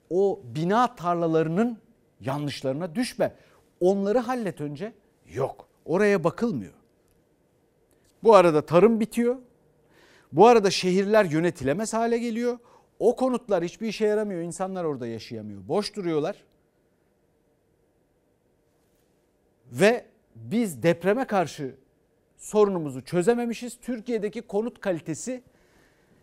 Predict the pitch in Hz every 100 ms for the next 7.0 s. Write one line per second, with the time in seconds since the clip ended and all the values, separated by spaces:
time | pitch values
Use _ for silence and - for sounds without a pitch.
0 | _ _ 147 160 156 170 160 185 214 180
1 | 143 185 180 202 170 165 156 220 135 -
2 | _ _ _ _ _ - 143 170 180 -
3 | - _ _ 156 175 175 160 127 165 143
4 | 208 208 175 170 220 180 143 143 160 151
5 | 170 165 160 170 165 180 156 - 131 120
6 | - _ _ _ 196 233 - 156 143